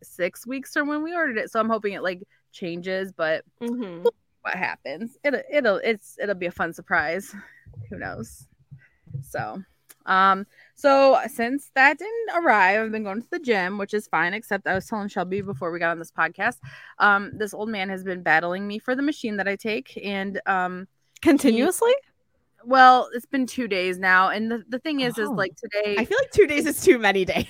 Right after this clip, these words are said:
Speaker 3: <laughs> Like,
Speaker 2: Yes,
Speaker 3: it's too
Speaker 2: for
Speaker 3: weird.
Speaker 2: sure.
Speaker 1: Well, the, the thing is, is that, like, he looks like he's probably, like, seventy or eighty. He's wearing, um, Batman pajama pants, um, to the gym,
Speaker 2: Each
Speaker 1: and
Speaker 2: time?
Speaker 1: his shirt
Speaker 2: Each time?
Speaker 1: Yeah.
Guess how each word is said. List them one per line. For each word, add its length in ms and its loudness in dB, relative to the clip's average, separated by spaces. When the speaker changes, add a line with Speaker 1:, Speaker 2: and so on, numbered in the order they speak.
Speaker 3:
<laughs> 100 -10
Like, 80 0
Speaker 2:
Yes, 400 8
Speaker 3:
it's 100 -10
too 200 -2
Speaker 2:
for 140 4
Speaker 3:
weird. 20 2
Speaker 2:
sure. 300 2
Speaker 1:
Well, 260 6
the, 120 2
the 200 -8
thing 180 0
is, 140 -4
is 120 -4
that, 220 2
like, 320 -2
he 260 -12
looks 240 -8
like 120 -4
he's 220 -6
probably, 280 -4
like, 200 -6
seventy 560 -6
or 100 4
eighty. 400 -6
He's 220 -8
wearing, 440 -4
um, 440 -2
Batman 360 0
pajama 480 -2
pants, 580 -10
um, 420 -4
to 160 -8
the 120 -8
gym, 340 -2
Speaker 2:
Each 100 -10
Speaker 1:
and 140 2
Speaker 2:
time? 60 0
Speaker 1:
his 140 -6
shirt 220 -6
Speaker 2:
Each 240 -10
time? 240 -4
Speaker 1:
Yeah. 220 2